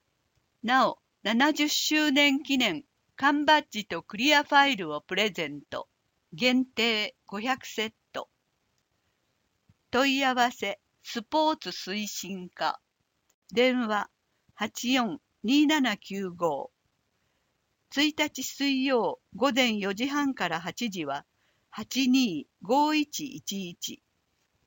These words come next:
十二月二十日金曜、オープン。新しい休息スポット。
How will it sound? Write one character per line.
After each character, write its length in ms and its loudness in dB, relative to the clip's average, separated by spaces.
十 300 2
二 160 4
月 280 0
二 180 2
十 140 -16
日 300 2
金 300 4
曜、 340 0
オ 160 6
ー 20 -18
プ 200 -8
ン。 160 -10
新 420 0
し 300 -2
い 60 -14
休 240 -4
息 320 -8
ス 140 -12
ポ 120 -4
ッ 80 -8
ト。 160 -8